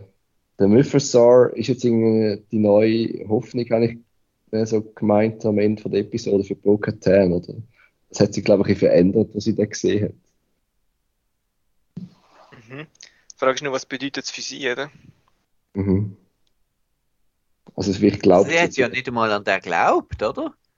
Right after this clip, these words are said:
Speaker 1: Ja, eben, aber eben,
Speaker 3: So wie es
Speaker 1: das ist
Speaker 3: tönt
Speaker 1: jetzt
Speaker 3: hat.
Speaker 1: Ja.
Speaker 2: Darum heisst sie ja Mythosaur.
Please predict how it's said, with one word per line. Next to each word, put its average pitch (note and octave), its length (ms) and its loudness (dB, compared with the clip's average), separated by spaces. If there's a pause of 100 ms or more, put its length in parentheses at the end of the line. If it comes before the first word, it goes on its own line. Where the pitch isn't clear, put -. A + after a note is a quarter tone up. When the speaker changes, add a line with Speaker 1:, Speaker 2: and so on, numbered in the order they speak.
(200)
Speaker 1:
Ja, A2+ 200 4
eben, B2+ 160 2
aber G2 300 6
eben, G#2+ 100 2
Speaker 3:
So - 80 2
wie F3 40 -2
es G2+ 140 -4
Speaker 1:
das E3 120 -6
ist - 60 -4
Speaker 3:
tönt G2 180 -6
Speaker 1:
jetzt - 0 -
Speaker 3:
hat. E3+ 200 -6 (520)
Speaker 1:
Ja. G2+ 80 -2
Speaker 2:
Darum C#3 200 0
heisst C3+ 240 2
sie C3+ 80 0
ja B2+ 120 4
Mythosaur. D#3 840 -6